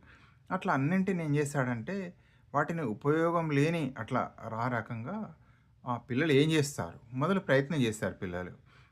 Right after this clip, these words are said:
ఏదో చేసుకొని కుర్చీ ఉందనుకోండి, కాళ్ళు లేని కుర్చీ, దానికి ఏదో ఆధారం చేసుకొని ప్రయత్నం చేశారు. చికాకు పడి చివరికి ఏంది అంటే, వాటిని అన్నింటినీ బ్రేక్ చేయడం ప్రారంభించారు.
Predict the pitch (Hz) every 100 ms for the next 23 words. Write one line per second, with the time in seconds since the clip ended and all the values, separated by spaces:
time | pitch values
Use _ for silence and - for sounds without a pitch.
0 | - 123 131 131 127 123 123 113 117 -
1 | - 110 95 92 87 90 90 107 107 107
2 | 107 107 127 - - 90 - 131 135 131
3 | 151 131 127 147 143 139 143 156 147 127
4 | 135 113 95 - 71 - - - - -
5 | _ - 143 196 202 196 170 170 - 135
6 | 143 156 147 135 127 120 147 143 135 120
7 | 117 147 143 104 113 156 165 135 120 139
8 | 127 80 76 71 - -